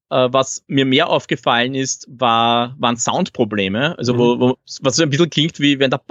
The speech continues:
Speaker 1: der Soundbuffer nicht rechtzeitig befüllt werden konnte. So ein Äh, ja, ist, ist nicht schön, äh, hat aber lustigerweise atmosphärisch <laughs> für mich manchmal so gewirkt, als wäre das jetzt Absicht. Also so,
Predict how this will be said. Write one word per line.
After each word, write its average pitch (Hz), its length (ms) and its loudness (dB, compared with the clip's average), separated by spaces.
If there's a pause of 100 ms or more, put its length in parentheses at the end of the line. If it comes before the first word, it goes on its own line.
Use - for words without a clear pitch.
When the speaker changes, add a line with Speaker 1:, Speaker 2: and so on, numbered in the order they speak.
Speaker 1:
der 139 140 0
Soundbuffer 123 580 0
nicht 120 160 -2
rechtzeitig 107 380 -4
befüllt 123 400 -2
werden 107 260 4
konnte. 107 300 -4
So 127 80 0
ein 117 120 0 (1200)
Äh, 131 420 4 (920)
ja, 139 460 2 (160)
ist, - 240 -10
ist - 160 -8
nicht 160 180 -2
schön, 143 460 2 (140)
äh, 135 240 2
hat 135 320 -4
aber 147 260 2
lustigerweise 147 580 0
atmosphärisch - 960 -2 (160)
<laughs> - 140 -16
für 156 140 -2
mich 156 240 0
manchmal 139 300 0
so 147 120 -4
gewirkt, 139 320 -2
als 127 100 -2
wäre 120 100 2
das 117 80 -4
jetzt 117 180 -8
Absicht. - 460 -10
Also 104 160 -4
so, 123 260 0